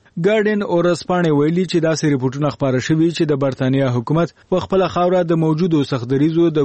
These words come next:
ګواښونو له کبله آسیا بی بی لپاره پناه ورکولو ته زړه نه ښه کوي. حکومتي چارواکو په دې اړه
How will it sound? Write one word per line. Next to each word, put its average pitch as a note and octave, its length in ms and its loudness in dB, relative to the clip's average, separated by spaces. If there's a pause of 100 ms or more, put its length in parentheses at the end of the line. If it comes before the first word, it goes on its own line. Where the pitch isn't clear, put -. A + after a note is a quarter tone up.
ګواښونو C3 480 0
له B2 140 0
کبله D#3+ 320 0 (340)
آسیا F#3+ 320 -2
بی F#3 140 -2
بی F3+ 140 0
لپاره E3+ 440 -2
پناه E3+ 300 0
ورکولو C#3 460 0
ته D#3+ 200 0
زړه D#3+ 320 0
نه D#3 120 -2
ښه A#2 180 -4
کوي. C3+ 120 0 (640)
حکومتي E3+ 500 0
چارواکو E3+ 480 0
په D#3+ 100 0
دې E3 120 2
اړه E3 120 2